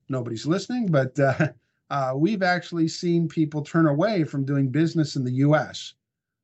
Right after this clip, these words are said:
uh, 'cause they, they come here, uh, they're well off, they have lots of businesses offshore, and we go through an analysis and we explain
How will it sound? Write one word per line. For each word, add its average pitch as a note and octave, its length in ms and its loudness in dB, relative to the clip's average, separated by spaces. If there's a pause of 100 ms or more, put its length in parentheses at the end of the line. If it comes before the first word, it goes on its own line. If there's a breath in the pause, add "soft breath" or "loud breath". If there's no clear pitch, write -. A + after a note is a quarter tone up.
uh, G#2 320 -12
'cause A#2+ 320 -4
they, A2+ 240 -2
they G#2+ 160 -6
come F3 240 0
here, E3+ 380 2 (400)
uh, A2+ 180 -10
they're A#2 160 -4
well D#3 240 4
off, D3+ 380 0
they C3+ 80 -8
have A#2+ 160 -8
lots D#3 240 0
of C#3 100 -4
businesses D3 520 -4
offshore, C#3 680 -4 (460)
and A#2 140 -8
we B2 100 -4
go C#3+ 160 4
through C#3+ 220 0
an C3+ 80 0
analysis C#3+ 640 0
and A#2+ 160 -4
we B2 100 -2
explain C#3+ 680 0